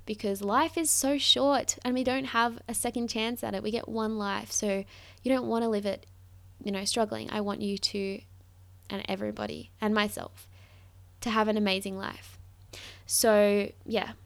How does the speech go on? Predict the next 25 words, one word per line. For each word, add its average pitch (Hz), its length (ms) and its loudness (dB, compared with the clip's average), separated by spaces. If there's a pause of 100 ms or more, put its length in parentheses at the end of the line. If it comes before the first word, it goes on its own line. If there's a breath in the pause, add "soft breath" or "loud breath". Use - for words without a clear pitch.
definitely 277 360 0
reach 220 220 -2
out - 160 -6
for 240 60 -8
help. 208 280 -6
There's 214 200 -4
no 220 360 0
harm 214 260 -2
in 214 60 -4
getting 202 220 -4
help. 196 420 -6
If 220 140 -6
anything, 208 380 -2
it's - 280 -6
a 214 100 -2
release, 190 760 -4
it's - 140 -8
freeing, 202 760 -6
it's 202 300 -6 (240 loud breath)
empowering. 196 720 -2 (720)
And 233 140 2
the 220 80 2
other 247 240 6
thing 208 320 0
is, 196 380 -2